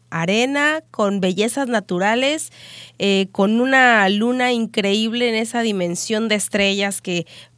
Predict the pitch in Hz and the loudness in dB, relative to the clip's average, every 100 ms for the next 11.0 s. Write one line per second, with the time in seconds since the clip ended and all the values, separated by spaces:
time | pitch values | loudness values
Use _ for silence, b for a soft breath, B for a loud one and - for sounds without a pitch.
0 | - 214 214 262 254 302 262 233 202 208 | -2 0 2 4 2 2 0 2 2 -2
1 | - 208 214 214 190 170 170 185 208 247 | -4 -4 -4 -4 -4 -6 -4 -2 -2 -4
2 | B B B - 233 - 247 240 247 269 | B B B -8 -6 2 4 4 0 -4
3 | 262 330 370 370 311 - 311 294 247 220 | -2 -2 0 0 0 2 2 2 2 0
4 | 226 - 202 196 - 269 294 - 285 262 | -2 -4 -2 0 2 0 0 -4 -2 0
5 | 240 240 233 233 185 208 202 202 247 277 | 2 2 -2 -4 -4 -2 0 0 2 2
6 | 320 277 262 269 247 233 233 B B B | 2 -2 0 2 2 4 0 B B B
7 | 202 - 220 247 294 262 226 226 233 220 | -6 0 2 2 0 -2 0 2 2 0
8 | 202 208 240 302 B B B 220 - 220 | -2 -2 -4 -4 B B B 0 4 4
9 | 226 254 294 - - 208 247 262 247 247 | 6 4 4 0 4 4 4 2 4 4
10 | 202 202 233 254 233 196 - - 180 | 4 2 2 2 0 0 0 -2 -4